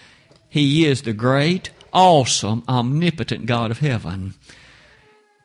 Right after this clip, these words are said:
With Pharaoh's failure, though, to honor that idea, chapter eleven opens. And in chapter eleven, we find the briefest of the chapters that our youngsters are studying.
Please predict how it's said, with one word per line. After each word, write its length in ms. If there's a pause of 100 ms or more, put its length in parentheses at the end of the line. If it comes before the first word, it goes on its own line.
(520)
With 160
Pharaoh's 840
failure, 480
though, 240
to 140
honor 560
that 260
idea, 720 (500)
chapter 340
eleven 420
opens. 680 (880)
And 220
in 80
chapter 340
eleven, 460
we 120
find 500
the 80
briefest 640
of 60
the 80
chapters 520
that 100
our 80
youngsters 560
are 40
studying. 640